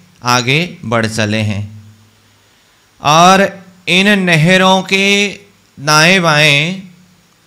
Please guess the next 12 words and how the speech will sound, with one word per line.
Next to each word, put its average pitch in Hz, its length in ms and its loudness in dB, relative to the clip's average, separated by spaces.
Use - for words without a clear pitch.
रोस 156 600 2
जो 135 200 -4
है, 143 500 -4
उस 170 280 0
रोस 180 540 4
को 160 420 0
भी 196 540 0
तीन 196 340 4
भाग 156 360 0
में 175 160 0
विभाजन 143 580 0
किया 160 440 -2